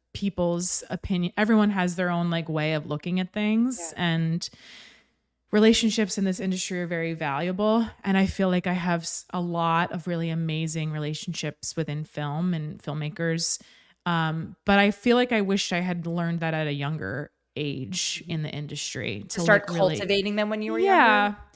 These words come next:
Speaker 1: And just, like, take time and, you know, check in with people because they might be great f-,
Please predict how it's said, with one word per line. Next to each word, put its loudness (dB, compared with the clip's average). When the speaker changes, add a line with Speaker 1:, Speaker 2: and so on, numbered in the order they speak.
Speaker 1:
And -2
just, 2
like, 2
take 0
time 4
and, 0
you 4
know, 2
check 0
in 4
with 2
people -2
because 0
they 2
might 0
be -6
great -6
f-, -20